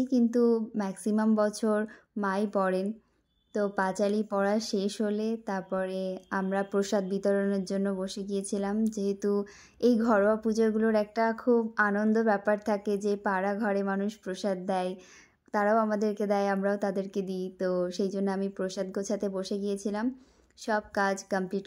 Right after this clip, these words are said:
করার পরে আমি আর বোন খেতে বসে যাই, যেহেতু সকাল থেকে উপোস করে। এখন আমরা যাচ্ছি পিসির বাড়ি। প্রতি বছরই বিকেলবেলায়, মানে আমাদের বাড়ি লক্ষ্মী পুজো হয়ে যাওয়ার পরে বিকেলবেলায় আমরা দুজন মিলে পিসির বাড়ি ঘুরতে যাই।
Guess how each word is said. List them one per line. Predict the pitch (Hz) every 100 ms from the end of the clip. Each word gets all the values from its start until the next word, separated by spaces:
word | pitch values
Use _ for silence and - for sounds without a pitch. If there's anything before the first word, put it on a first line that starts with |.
| -
করার | 196 202
পরে | 196 202 202 262
আমি | 285 202 196 202
আর | 202
বোন | 190 190 196
খেতে | 220 202 196
বসে | 196 202 202
যাই, | 214 226
যেহেতু | 214 202
সকাল | 208 190 180 190 190
থেকে | 196 180 190 190 - - -
উপোস | 196 180 196 196
করে। | - 196 196 196 190 - - - - - - -
এখন | 233 240 - 254
আমরা | 247 226 240
যাচ্ছি | 226 196 190 - - 254 269
পিসির | 208 - 214 208
বাড়ি। | 190 196 285 - - - - - -
প্রতি | 233 247
বছরই | 262 262 277 262
বিকেলবেলায়, | 214 220 214 220 220 226 226 226 214
মানে | 208
আমাদের | 202 208 202 208
বাড়ি | 220
লক্ষ্মী | 233 202 - 214
পুজো | 214
হয়ে | 233 202
যাওয়ার | 196 202 202
পরে | 226
বিকেলবেলায় | - - 196 196 202
আমরা | 208 190 196 202 202
দুজন | 190 196 190
মিলে | 190 196 208
পিসির | 202
বাড়ি | 208 202 202
ঘুরতে | - - 202
যাই। | 202 175